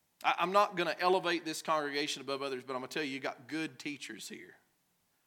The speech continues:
that work hard to edify you. And don't take that for granted.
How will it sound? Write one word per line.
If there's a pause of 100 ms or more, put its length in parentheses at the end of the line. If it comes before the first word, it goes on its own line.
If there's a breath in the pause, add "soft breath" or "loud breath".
(600)
that
work
hard
to
edify
you. (520)
And
don't
take
that
for
granted.